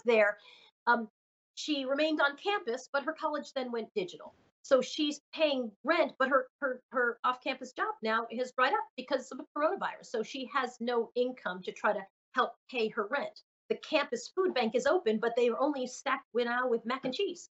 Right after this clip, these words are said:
That's it. So she's eating mac and cheese day after day. She makes the decision to move out west in order to live with her sister in a trailer on her sister's property. And now she's trying to decide, do I just drop out of school and get two or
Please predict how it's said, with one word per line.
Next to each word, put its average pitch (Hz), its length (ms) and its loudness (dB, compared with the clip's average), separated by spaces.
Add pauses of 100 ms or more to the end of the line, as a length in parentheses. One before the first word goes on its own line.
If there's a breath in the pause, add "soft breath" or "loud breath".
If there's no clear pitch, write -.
(180)
That's 285 160 2
it. - 160 2 (520)
So 247 160 8
she's 247 280 -6
eating 247 200 -2
mac 226 200 2
and 220 100 -2
cheese 240 260 -6
day 220 240 4
after 196 240 -6
day. 226 300 -4 (240 soft breath)
She 285 120 -4
makes 277 280 2
the 240 100 -4
decision 226 520 -2
to 214 80 -4
move 226 260 0
out 208 280 2
west 233 520 -2 (300)
in 226 140 4
order 226 160 4
to 220 140 -4
live 214 280 4
with 214 160 0
her 214 100 -8
sister 220 520 -6
in 180 60 -8
a 180 60 -8
trailer 233 460 0
on 190 80 -6
her 196 100 -6
sister's 202 440 -6
property. 233 500 2 (320 loud breath)
And 262 100 6
now 285 200 6
she's 302 200 -8
trying 254 240 -2
to - 0 -
decide, 233 340 -4
do 226 100 -4
I 226 40 0
just 269 280 -10
drop 240 240 0
out 220 80 0
of - 80 -6
school 262 400 -4 (260 soft breath)
and 226 140 -2
get 254 260 0
two 285 160 -8
or 247 180 0